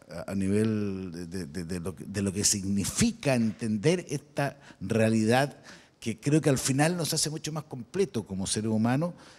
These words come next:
eh, es un desafío, eh, enorme. Así que vamos a seguir, no me cabe duda, este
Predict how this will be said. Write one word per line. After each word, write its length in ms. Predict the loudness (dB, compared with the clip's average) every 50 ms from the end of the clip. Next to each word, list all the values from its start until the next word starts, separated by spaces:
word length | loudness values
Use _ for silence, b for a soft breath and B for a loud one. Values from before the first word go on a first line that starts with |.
| B B -12
eh, 180 | -10 -10 -8 -4
es 260 | 0 0 0 0 -2 -6 -2
un 340 | 0 0 2 2 2 0
desafío, 760 | 0 0 0 2 2 2 2 2 2 4 4 4 4 2 0 0 -2
eh, 140 | -2 -2 2
enorme. 500 | 2 4 6 8 8 8 6 4 -6 -6
Así 180 | -6 -6 -4 -2
que 60 | 0
vamos 340 | 2 2 4 4 4 4 4
a 40 |
seguir, 500 | 2 2 0 2 2 4 4 4 2 0 -2 -2
no 100 | 0 0
me 80 | 0
cabe 180 | -2 -2 -2 -2
duda, 200 | 0 0 0 0
este 260 | 0 0 -2 -2 -2